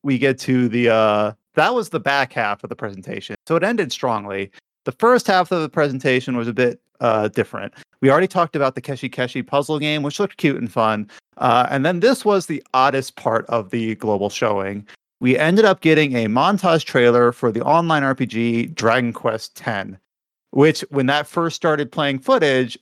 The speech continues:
obviously there was kind of, like, a lot of hype. Uh, James and I were actually kind of in, uh, a chat room kind of watching over it. And we actually allowed ourselves to get a little bit excited for a very brief period of time. But then it kind of felt weird as this montage trailer kept going through the recent updates to Dragon Quest Ten. It moved into version five,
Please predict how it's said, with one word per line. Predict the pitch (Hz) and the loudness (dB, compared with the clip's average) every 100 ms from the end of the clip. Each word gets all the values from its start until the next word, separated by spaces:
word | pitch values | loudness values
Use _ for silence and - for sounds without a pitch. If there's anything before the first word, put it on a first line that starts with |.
| _ | _
obviously | 131 143 131 143 | 0 0 0 -2
there | 123 | 0
was | 120 113 | 0 0
kind | - 139 | -2 -2
of, | 123 117 | -2 -2
like, | 123 117 | -4 -2
a | |
lot | 117 113 | 0 2
of | 110 | 2
hype. | 160 156 127 | 0 0 0
Uh, | - 104 104 | -2 -4 -4
James | 95 123 165 | -2 -2 0
and | 143 | 0
I | 117 | 2
were | 117 | 2
actually | 110 107 131 | 0 -2 -6
kind | - 127 113 | -4 -4 -2
of | 113 | -4
in, | 113 110 | -4 -2
uh, | 107 107 | 0 0
a | 107 | 0
chat | - 127 143 | -2 -2 -2
room | 113 107 | -8 -6
kind | 120 | -6
of | 110 | -2
watching | 113 120 117 | -2 -4 -4
over | 113 131 117 | -4 -2 -2
it. | 107 - - _ _ | -4 -8 -20 _ _
And | 120 113 113 | -2 -2 0
we | 123 | 0
actually | 120 120 127 | 0 0 0
allowed | 113 123 | 2 2
ourselves | 131 127 135 131 | 2 0 -4 -4
to | |
get | 117 | -4
a | 110 | 0
little | 135 170 | 0 0
bit | 175 | -2
excited | - 175 180 - | 0 0 0 0
for | 135 | 0
a | |
very | 127 151 | 2 0
brief | 143 147 160 | 0 -4 -6
period | - 170 170 | -4 -4 -2
of | |
time. | 180 180 185 180 - - _ _ | -2 0 0 -2 -10 -20 _ _
But | 131 165 156 | 0 2 2
then | 165 190 180 165 - 151 | 0 0 0 -4 -10 -4
it | 151 | -2
kind | - 208 247 | 0 -2 -2
of | 208 | -2
felt | 202 196 - | 0 0 0
weird | 139 113 123 | -2 0 0
as | - 127 131 | 0 0 0
this | 127 123 - | -2 -4 -4
montage | 131 147 185 185 170 | -2 0 0 0 -2
trailer | - 151 123 117 | -2 0 0 0
kept | - 160 - | -2 -6 -2
going | 147 143 | -4 -4
through | 127 123 127 | -4 -4 -2
the | 123 | -2
recent | 95 117 117 147 - | 0 -2 -2 -4 -2
updates | 113 - 117 117 - | -4 0 0 0 0
to | |
Dragon | 120 110 110 | 2 2 0
Quest | 131 131 | -2 -2
Ten. | - 185 113 | 0 0 0
It | 107 | -2
moved | 123 - | -4 -2
into | 110 107 | -6 -4
version | 110 110 107 101 | -2 -2 -4 -4
five, | 151 147 135 135 131 | 0 2 2 2 0